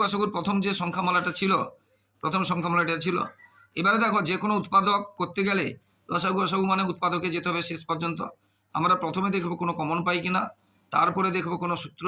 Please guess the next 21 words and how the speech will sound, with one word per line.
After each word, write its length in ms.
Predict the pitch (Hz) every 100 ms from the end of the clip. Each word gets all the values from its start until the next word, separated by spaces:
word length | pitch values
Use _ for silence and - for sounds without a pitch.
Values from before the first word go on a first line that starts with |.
| 180
আছে 140 | 185 175
কিনা, 160 | 185 - - _ _ _ -
যদি 180 | 160 175
না 80 | 165 175
যায় 140 | 190 196
তারপরে 280 | - 160 196 180
দেখব 120 | 165 208
মিডল 200 | 165 160 160
টার্ম, 160 | 190 - - _ _ -
এইরকম 280 | 156 147 127
ব্যাপার। 220 | 113 - - _ _ _
তো 40 | 196
এখানে 180 | 185 214
দেখো 120 | 214 196
লক্ষ্য 160 | 185 196 185
করে 120 | 180 -
থ্রি, 140 | 165 196 196
ফিফটিন 320 | 180 170 202 175
এবং 120 | 175 175 - - _
এইটিনের 280 | 170 170 175
মধ্যে 180 | 175 170